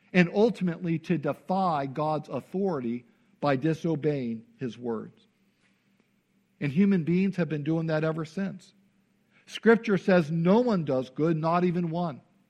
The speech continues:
The way of peace they have not known. There is no fear of God before their eyes." People love to consume God's gifts while showing contempt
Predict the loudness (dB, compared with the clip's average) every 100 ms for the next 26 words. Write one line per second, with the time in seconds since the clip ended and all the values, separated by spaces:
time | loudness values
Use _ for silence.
0 | _ _ _ _ 6 8 8 8 6 2
1 | 0 0 2 2 2 0 -2 0 0 0
2 | 0 -2 -2 -4 -4 -4 -6 -8 -2 -2
3 | 0 -2 -4 -2 -2 -2 -4 -4 -4 -6
4 | -10 -8 -6 -4 -6 -12 _ _ -12 -10
5 | -8 -8 -6 -8 -10 -12 -14 -20 _ _
6 | _ _ _ _ _ _ _ _ _ _
7 | 4 4 4 2 2 -2 -8 2 6 6
8 | 6 4 0 2 2 0 -2 -8 -6 -6
9 | -2 2 2 2 -2 -2 -2 -2 -8 -20
10 | _ _ _ _ _ _ _ _ 0 0
11 | 2 2 2 0 -2 -6 -6 -4 -4 -4
12 | -10